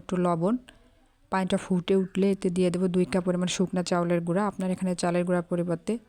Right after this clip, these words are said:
সুজি দিয়েও একই পদ্ধতিতে এই পিঠাটা তৈরি করে নিতে পারেন। এখন ঢাকনা দিয়ে ঢেকে মিডিয়াম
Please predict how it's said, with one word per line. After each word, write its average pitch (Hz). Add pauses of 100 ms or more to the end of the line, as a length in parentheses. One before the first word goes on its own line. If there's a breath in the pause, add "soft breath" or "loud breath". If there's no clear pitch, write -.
(480 soft breath)
সুজি 196
দিয়েও 196
একই 190
পদ্ধতিতে 180
এই 190
পিঠাটা 185 (140)
তৈরি 185
করে 175
নিতে 170
পারেন। 175 (760)
এখন 202 (100)
ঢাকনা 180
দিয়ে 196
ঢেকে 180 (120)
মিডিয়াম 185